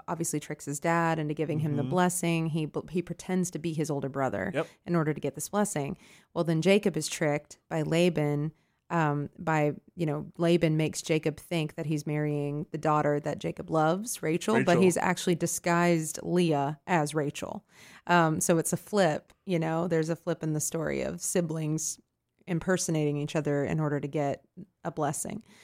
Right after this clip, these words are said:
Speaker 1: Um, now, Leah, I wanna make it very clear, I don't think Leah had any agency <laughs> in this
Speaker 2: Of course,
Speaker 1: situation.
Speaker 2: right.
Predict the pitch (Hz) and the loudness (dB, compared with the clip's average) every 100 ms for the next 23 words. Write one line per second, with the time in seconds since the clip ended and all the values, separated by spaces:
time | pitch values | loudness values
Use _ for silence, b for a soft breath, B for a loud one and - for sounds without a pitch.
0 | b b 180 170 170 160 196 254 185 165 | b b 0 4 4 4 6 8 8 6
1 | - - 190 165 165 160 170 151 - - | 2 0 2 2 2 2 0 0 -6 -16
2 | - 175 160 151 - - 175 170 170 170 | -4 0 2 2 -2 -4 0 2 2 0
3 | 151 165 156 151 151 - 180 156 156 165 | -2 0 2 0 -2 0 0 0 0 0
4 | 180 170 185 170 165 - 185 190 - 196 | -2 0 0 0 -2 -2 0 0 2 2
5 | 190 208 208 208 202 202 180 160 104 - | 6 8 8 8 6 4 4 4 4 -2